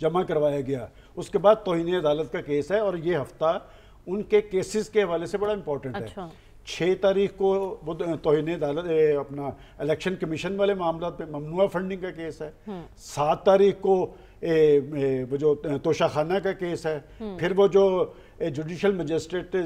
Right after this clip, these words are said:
Speaker 1: जेबा चौधरी, उसका केस है।
Speaker 2: हम्म।
Speaker 1: मेरा ख्याल है ये कानूनी महाज पे जो कुछ होने जा रहा है,
Speaker 2: हम्म।
Speaker 1: ये खान साहब पे एक बौखलाहट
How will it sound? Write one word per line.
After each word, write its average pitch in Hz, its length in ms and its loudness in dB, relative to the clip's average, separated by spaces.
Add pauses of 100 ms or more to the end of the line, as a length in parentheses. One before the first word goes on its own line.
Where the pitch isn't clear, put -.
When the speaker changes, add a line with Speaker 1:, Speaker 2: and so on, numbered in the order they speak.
(240)
Speaker 1:
जेबा 143 340 0
चौधरी, 170 380 -2
उसका 190 240 -2
केस 165 340 -4
है। 208 240 -4
Speaker 2:
हम्म। 185 220 -14
Speaker 1:
मेरा 180 220 -6
ख्याल 247 240 -6
है 220 200 -2
ये 208 120 8
कानूनी 196 520 0
महाज 170 300 2
पे 190 120 -2
जो 170 160 -6
कुछ 135 200 -8
होने 147 220 -4
जा 139 180 -2
रहा 165 120 0
है, 180 60 -2
Speaker 2:
हम्म। 196 100 -12 (240)
Speaker 1:
ये 190 180 4
खान 147 320 -2
साहब 147 400 -2
पे 165 360 -4
एक 143 240 -4
बौखलाहट 120 640 -8